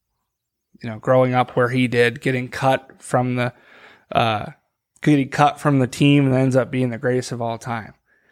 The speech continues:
In my opinion, we don't know this, obviously, but in my opinion, if he was never cut from that team,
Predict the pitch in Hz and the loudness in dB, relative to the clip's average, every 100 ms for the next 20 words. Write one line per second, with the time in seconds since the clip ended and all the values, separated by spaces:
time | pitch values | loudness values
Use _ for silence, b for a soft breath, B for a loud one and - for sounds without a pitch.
0 | _ _ _ _ - 123 123 170 185 147 | _ _ _ _ -10 -6 2 2 2 0
1 | - 143 107 - 135 160 160 110 107 101 | -2 -2 -4 -14 -2 2 2 0 -8 -16
2 | - - - - - - 185 180 _ 135 | -18 -12 -12 -12 -16 -14 -14 -14 _ 0
3 | 131 135 160 156 113 156 156 113 104 - | 2 2 4 4 2 0 0 -2 -8 -4
4 | 170 147 120 135 156 139 117 - 156 - | 0 0 0 0 2 2 -2 2 0 0
5 | - 127 123 131 - - 139 180 247 | -6 -8 -4 -6 -8 -8 -4 -4 -6